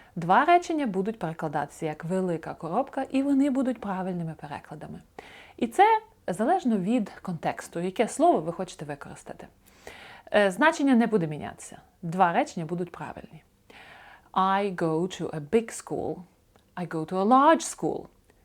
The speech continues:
Я ходжу до великої школи. Знову ж таки, big і large мають одне й те саме значення. Але є ситуації,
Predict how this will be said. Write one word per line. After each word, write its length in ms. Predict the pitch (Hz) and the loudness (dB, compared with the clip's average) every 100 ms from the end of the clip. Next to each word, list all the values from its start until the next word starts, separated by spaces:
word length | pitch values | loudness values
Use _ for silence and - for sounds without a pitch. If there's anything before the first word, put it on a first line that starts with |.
| _ _ | _ _
Я 200 | 165 143 | -8 -8
ходжу 380 | - 269 277 254 | -2 0 2 0
до 140 | 185 | -2
великої 480 | 143 151 165 175 165 | -6 -6 -6 -6 -10
школи. 520 | - - 165 156 156 - _ _ _ _ | -10 -12 -12 -12 -14 -18 _ _ _ _
Знову 180 | - 302 | -2 -2
ж 80 | 302 | -2
таки, 260 | 277 254 226 | -2 -2 -2
big 420 | 160 165 156 - | 0 0 -2 -6
і 20 | 160 | -6
large 460 | 185 277 320 - - - - | 0 0 -2 -6 -20 -20 -14
мають 320 | 175 156 156 156 | -10 -8 -8 -10
одне 320 | 151 175 220 | -8 -2 -2
й 40 | |
те 100 | 226 | -4
саме 360 | - 139 147 160 | -12 -14 -12 -12
значення. 600 | 147 139 - - 180 - _ _ _ - - - - | -12 -16 -18 -20 -20 -20 _ _ _ -20 -18 -18 -8
Але 280 | 190 190 180 | -4 -2 -2
є 160 | 175 | -4
ситуації, 800 | 170 165 156 143 143 - 196 269 | -6 -8 -6 -6 -8 -6 -4 -4